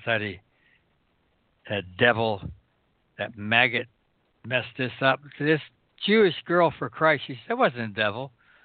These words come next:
That was God." "What are you talking about?" Well, you'd have been gone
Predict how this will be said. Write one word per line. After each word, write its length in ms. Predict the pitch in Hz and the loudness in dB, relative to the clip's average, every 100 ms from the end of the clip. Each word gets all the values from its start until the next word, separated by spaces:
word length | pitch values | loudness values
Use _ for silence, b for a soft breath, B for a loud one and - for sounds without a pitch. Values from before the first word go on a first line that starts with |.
| b b | b b
That 120 | 220 | -2
was 120 | 196 151 | -2 -2
God." 280 | - 190 147 | 0 2 2
"What 80 | 127 | -2
are 80 | 220 | -10
you 80 | 226 | -6
talking 380 | 196 202 - 123 | 0 0 -2 -10
about?" 300 | 98 92 85 _ _ _ _ _ _ _ _ _ _ _ - | -10 -12 -14 _ _ _ _ _ _ _ _ _ _ _ -4
Well, 160 | 196 156 | -2 0
you'd 220 | 202 226 | 0 -2
have 80 | 165 | -2
been 180 | 160 | -4
gone 400 | 143 160 170 147 | 0 2 2 0